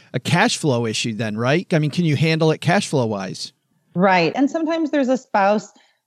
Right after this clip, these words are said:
Speaker 2: that also has student loans. And then it's, do we really want two, you know, multiple student loan payments? But other times it might be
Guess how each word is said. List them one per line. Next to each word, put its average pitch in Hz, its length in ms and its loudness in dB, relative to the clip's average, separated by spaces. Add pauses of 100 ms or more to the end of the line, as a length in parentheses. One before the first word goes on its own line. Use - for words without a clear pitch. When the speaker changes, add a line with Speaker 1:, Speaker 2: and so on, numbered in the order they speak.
Speaker 2:
that 214 320 2
also 233 380 0
has 214 540 -2 (360)
student 226 360 0
loans. 214 440 2
And 202 140 0
then 202 120 0
it's, 196 240 -2
do 208 120 -8
we 208 140 2
really 208 280 2
want 196 300 0 (360)
two, 294 500 2
you 262 180 0
know, 196 480 2
multiple 247 480 0
student 254 360 -2
loan 240 200 2
payments? 233 540 0 (420)
But 262 140 0
other 269 240 2
times 269 280 0
it 254 80 -2
might 226 240 0
be 233 360 2